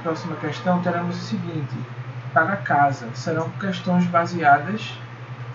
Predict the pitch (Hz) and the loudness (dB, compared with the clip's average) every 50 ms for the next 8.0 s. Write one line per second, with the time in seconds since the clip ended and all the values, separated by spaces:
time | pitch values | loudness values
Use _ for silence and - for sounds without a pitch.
0 | - - - - - - - - - - - - - - - - - - - - | -12 -12 -12 -12 -12 -12 -12 -12 -12 -12 -12 -14 -14 -14 -14 -16 -14 -14 -16 -16
1 | - - 180 185 - - 202 185 160 143 139 - - - - - - - - - | -14 -6 -4 -4 -4 -2 0 0 0 0 0 -4 -10 -14 -14 -16 -16 -16 -16 -16
2 | - - - - - - - - - - 135 135 - 156 - - 175 165 - - | -16 -16 -16 -16 -16 -16 -18 -18 -16 -12 -10 -10 -8 -8 -6 -4 -4 -4 -2 -4
3 | 180 175 185 202 - - - - - - - - - - - 160 185 - - - | -2 0 0 0 -2 -6 -12 -16 -16 -18 -18 -16 -14 -8 -6 -4 -4 -2 0 0
4 | 180 175 180 180 - - 123 110 - - - - - - - - - - - 208 | 2 2 2 -2 0 0 0 0 0 -4 -10 -14 -14 -16 -16 -16 -16 -12 -8 -6
5 | 208 110 113 - - - - - - - - - - - - - 143 151 147 147 | -6 -4 -4 -6 -6 -6 -8 -10 -12 -14 -14 -14 -12 -12 -10 -4 -2 2 2 2
6 | 151 151 160 160 - 185 180 - - - - 180 185 185 202 220 226 - - - | 2 2 -2 -2 -2 -2 -2 -2 0 2 2 4 4 4 2 0 -2 -2 -6 -10
7 | - - - - - - - - - - - - - - - 170 175 185 202 | -12 -12 -12 -12 -12 -12 -12 -14 -14 -14 -14 -12 -10 -8 -6 -2 -2 -2 -2